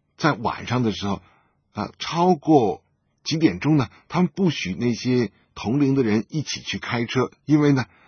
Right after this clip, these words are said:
很容易就出事了，一起哄啊，大家开快车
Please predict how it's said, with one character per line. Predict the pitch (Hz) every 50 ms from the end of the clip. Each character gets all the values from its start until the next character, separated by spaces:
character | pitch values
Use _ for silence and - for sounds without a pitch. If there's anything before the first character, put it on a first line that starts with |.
| _ _ _
很 | - - - 92 85
容 | 87 101 135 151
易 | 127
就 | 101 107 92
出 | - - - 117 117
事 | 107 - - 110
了， | 87 80 - - _ _ _ _ _
一 | - 185
起 | 143 - - - 190 185
哄 | - 170 160 131 - - _ _ _ _ _
啊， | - - 113
大 | - 139 139
家 | 117 147 147 147
开 | - - - 175
快 | 165 - - 151 131
车 | 113 - 151 156 -